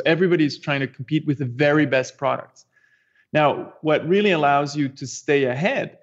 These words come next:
is if you embed that great product in a superior business model. I'll give you an old example, but an interesting one, you know, the iPod. And everybody saw, you know, Steve Jobs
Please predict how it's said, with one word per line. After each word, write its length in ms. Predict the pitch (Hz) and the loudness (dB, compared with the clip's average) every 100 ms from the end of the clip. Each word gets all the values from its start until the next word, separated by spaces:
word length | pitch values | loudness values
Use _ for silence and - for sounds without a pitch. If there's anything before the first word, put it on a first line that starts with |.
| _ _ _ - | _ _ _ -2
is 220 | 156 147 | 0 2
if 180 | 156 151 | -2 0
you 100 | 147 | 2
embed 560 | 139 131 143 214 285 | 2 2 2 0 0
that 360 | 151 139 - - | 0 -2 -4 -4
great 300 | 143 135 135 | -2 -2 -4
product 540 | - 170 175 127 - | 0 2 2 -2 -6
in 100 | 139 | -8
a 40 | 139 | -8
superior 540 | - 131 147 143 139 | -8 -6 0 2 2
business 420 | 131 147 156 120 | 2 0 0 -2
model. 260 | 143 127 - | 0 0 0
I'll 100 | 170 | 0
give 160 | 180 269 | 2 2
you 60 | |
an 80 | 269 | 2
old 220 | 180 185 | 4 4
example, 640 | 170 127 135 131 131 123 120 | 0 -2 -2 -4 -4 -6 -2
but 180 | 151 | 0
an 80 | 147 | 2
interesting 520 | 151 180 185 - 156 | 4 2 0 0 0
one, 240 | 139 123 120 | 0 -4 -8
you 80 | 127 | -6
know, 80 | |
the 100 | 139 | 0
iPod. 420 | 143 151 151 120 - _ _ _ _ _ _ - | 2 2 0 -4 -4 _ _ _ _ _ _ -8
And 360 | 156 156 151 - | 0 0 0 -2
everybody 460 | 185 208 196 185 170 | -2 -2 0 2 0
saw, 540 | - 151 143 143 135 | -2 0 2 2 0
you 100 | 143 | -4
know, 80 | 131 | -8
Steve 360 | 131 - 147 | -8 -8 -8
Jobs 540 | 127 131 131 127 - | 0 2 4 2 -6